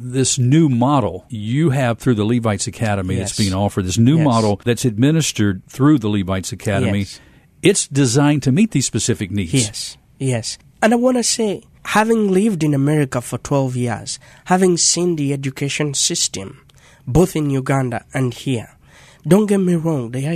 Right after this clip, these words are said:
Speaker 2: a bunch of organizations that are building schools. But if we're just wanting to build a, a typical school, we would be in Uganda doing it. But we don't want that typical school, because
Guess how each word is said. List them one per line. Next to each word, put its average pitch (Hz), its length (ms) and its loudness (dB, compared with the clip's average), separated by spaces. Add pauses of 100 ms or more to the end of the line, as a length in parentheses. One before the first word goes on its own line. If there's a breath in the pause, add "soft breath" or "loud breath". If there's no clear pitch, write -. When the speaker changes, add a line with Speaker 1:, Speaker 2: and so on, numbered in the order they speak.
Speaker 2:
a - 20 -6
bunch 160 560 -2
of 139 240 -4
organizations 131 880 -4
that 113 220 -6
are 113 140 -6 (380 soft breath)
building 135 460 2
schools. - 560 -8 (560 loud breath)
But 160 160 2
if 165 220 -2
we're 160 260 0
just 151 340 -2
wanting 170 440 -2
to 135 120 -2
build 139 380 0
a, - 140 -8 (320)
a 165 100 0
typical 151 500 0
school, 139 500 -2 (280 soft breath)
we 165 120 6
would 202 360 2
be 180 120 2
in 190 100 0
Uganda 180 440 -2
doing 139 420 0
it. - 200 -20 (320 loud breath)
But 160 180 0
we 165 120 4
don't 156 400 2
want 156 320 -2
that 139 240 -2
typical 135 340 -4
school, - 420 -4
because 143 380 -2